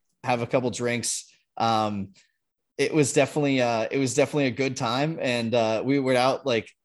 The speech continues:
we weren't out too late 'cause they all had flights next morning. So it was kind of a, wasn't too crazy of a night or anything like that, but it was, it was really fun just to, like, I don't know, I guess be a, be a fourth wheel on the, like, three rookies celebrating they got through rookie minicamp. You know what I mean?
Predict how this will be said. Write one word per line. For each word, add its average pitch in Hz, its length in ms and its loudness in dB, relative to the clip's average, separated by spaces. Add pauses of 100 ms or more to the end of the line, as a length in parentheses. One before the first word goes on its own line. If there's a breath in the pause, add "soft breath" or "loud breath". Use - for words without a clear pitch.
(240)
we 131 140 0
weren't 139 200 4
out 135 140 2
too 135 160 -2
late 120 340 0
'cause 113 120 -4
they 123 60 2
all 117 100 4
had 113 120 0
flights 107 320 -2
next 117 220 -6
morning. 120 260 -2
So 110 140 -4
it - 20 -2
was 98 100 -6
kind 110 200 -4
of 101 100 -4
a, 98 240 -2 (480)
wasn't 120 260 -2
too 127 100 -2
crazy 117 340 0
of 101 80 -2
a - 20 -2
night 110 180 2
or 107 80 0
anything 101 320 -4
like 98 200 -6
that, 101 200 0
but 104 120 0
it 110 100 -2
was, 110 320 -6
it 143 60 -2
was 139 160 0
really 170 200 2
fun 147 300 0
just 113 200 -6
to, 139 40 -2
like, 113 300 0 (840)
I 127 80 2
don't 117 80 0
know, 101 240 -2 (180)
I 127 80 -2
guess 123 280 -4
be 147 180 2
a, 117 140 4 (120)
be 135 120 2
a 110 120 4
fourth 139 480 0
wheel 127 220 2
on 120 140 0
the, 120 140 -8
like, 110 220 -2
three 135 260 -2
rookies 113 460 -2
celebrating 110 500 0
they 107 100 -2
got 107 220 0
through 110 100 -6
rookie 107 300 -4
minicamp. 95 460 -4
You 104 100 -6
know 104 60 -4
what 104 100 -4
I 104 40 -6
mean? 113 320 -4